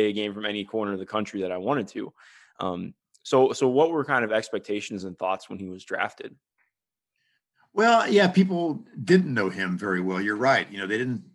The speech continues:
Speaker 2: people around here didn't see Auburn play. So they're just kind of taking what the Pacers are saying, uh,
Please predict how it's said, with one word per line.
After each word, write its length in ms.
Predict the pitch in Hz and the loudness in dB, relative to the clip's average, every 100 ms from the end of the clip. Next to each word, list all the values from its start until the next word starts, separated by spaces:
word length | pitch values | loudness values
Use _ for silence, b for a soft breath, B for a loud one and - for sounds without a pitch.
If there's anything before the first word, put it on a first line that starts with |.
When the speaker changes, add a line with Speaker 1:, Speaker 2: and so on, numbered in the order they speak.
| _ | _
Speaker 2:
people 200 | - 139 | -4 -2
around 320 | 127 113 110 - _ | 0 0 0 -4 _
here 140 | 107 | -2
didn't 180 | 104 107 | 0 -2
see 180 | - 104 | -2 -2
Auburn 280 | 87 92 82 | -2 -4 -8
play. 360 | 87 90 113 131 _ _ _ | -8 -8 -8 -12 _ _ _
So 280 | - 120 | -6 -4
they're 180 | 101 113 | 0 -2
just 260 | 95 104 - | -2 -6 -6
kind 240 | 117 104 | -4 -4
of 200 | 90 82 _ _ _ _ _ | -4 -6 _ _ _ _ _
taking 360 | - 113 113 98 | -2 -2 -2 -4
what 200 | 95 104 | -2 -2
the 80 | 101 | -4
Pacers 400 | 92 113 120 104 | 0 0 0 -4
are 80 | 92 | -4
saying, 680 | - 117 98 92 92 92 - _ - | -2 -2 -2 -2 -2 -4 -12 _ -12
uh, 420 | 101 92 90 90 | -6 -4 -4 -8